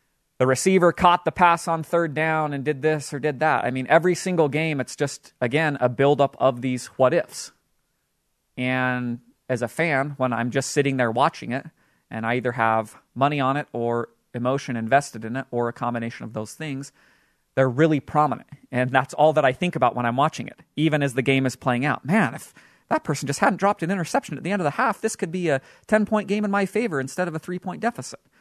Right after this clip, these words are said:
Um, every single game features these what-if moments in spades, and every single season is just a buildup of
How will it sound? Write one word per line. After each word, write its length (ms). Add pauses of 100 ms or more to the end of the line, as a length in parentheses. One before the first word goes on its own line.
(460)
Um, 400 (360)
every 240
single 300
game 260
features 720 (600)
these 200
what-if 260
moments 600
in 140
spades, 540
and 300
every 220
single 320
season 420
is 160
just 220
a 40
buildup 480
of 380